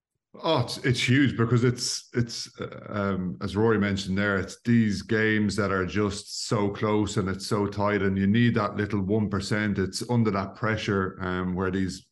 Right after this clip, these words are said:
errors occur, and you don't wanna make that error. No one wants to think about that and have that performance anxiety, as you mentioned. So it's key that Gar-, someone like a Gary Keegan comes in and,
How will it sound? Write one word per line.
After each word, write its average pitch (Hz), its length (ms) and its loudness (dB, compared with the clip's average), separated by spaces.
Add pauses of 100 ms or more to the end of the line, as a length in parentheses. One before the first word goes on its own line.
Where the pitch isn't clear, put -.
errors 104 360 0
occur, 101 480 0
and 90 220 -2 (840)
you 101 80 -8
don't 120 260 2
wanna 113 160 4
make 101 260 0
that 101 140 0
error. 95 300 2
No 104 220 0
one 107 120 0
wants 104 200 -2
to 104 60 -4
think 107 240 -2
about 98 180 0
that 95 100 -2
and 82 100 -6
have 107 280 -2
that 98 160 -2
performance 98 480 0
anxiety, 95 500 0
as 95 80 0
you 95 60 -2
mentioned. 101 480 0
So 98 220 2
it's 95 220 -4 (280)
key 139 220 4
that 117 200 0
Gar-, 101 300 0
someone 101 300 0
like 95 180 -2
a 95 60 -2
Gary 92 280 0
Keegan 101 460 0
comes 98 260 0
in 98 200 2
and, 87 220 -4